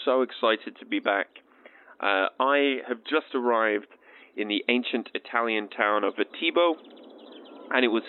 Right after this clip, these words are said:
here, just outside of the town itself, that in nineteen seventy, Pier Paolo Pasolini bought, uh, an ancient castle in the hills where he was working on his last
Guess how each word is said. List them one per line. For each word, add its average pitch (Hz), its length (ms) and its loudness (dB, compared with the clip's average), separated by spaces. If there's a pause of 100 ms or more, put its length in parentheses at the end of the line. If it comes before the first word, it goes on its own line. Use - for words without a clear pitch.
(160)
here, 139 340 6 (540)
just 160 240 0
outside 110 520 0 (200)
of 113 200 0 (100)
the 107 60 -4 (100)
town 104 180 0
itself, 101 420 -2 (100)
that 98 140 0 (360)
in 110 140 -8
nineteen 139 420 0 (100)
seventy, 107 400 -2
Pier 117 340 2
Paolo 110 260 2
Pasolini 101 640 -6 (520)
bought, 131 280 4 (120)
uh, 101 300 0
an 113 180 -6
ancient 165 480 -2
castle 120 500 -2
in 104 100 -2
the 104 80 -2
hills 104 380 0 (480)
where 113 200 2
he 117 140 -4
was 107 180 -6
working 139 440 0
on 113 100 0
his 104 160 -2
last 117 560 -2